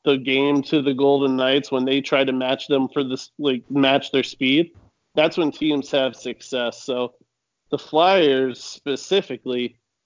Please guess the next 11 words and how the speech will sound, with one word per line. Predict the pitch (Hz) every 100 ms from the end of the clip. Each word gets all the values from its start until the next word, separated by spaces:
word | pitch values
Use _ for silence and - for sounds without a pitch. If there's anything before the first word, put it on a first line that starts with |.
| _ -
would | 143
be | 123 135
best | 120 135 -
suited, | - 135 127 123 123 - _ _ -
you | 135
know, | 131 117 107
trying | - 175 170
to |
clog | 151 165 147 143
up | 143 -
the, | 135 127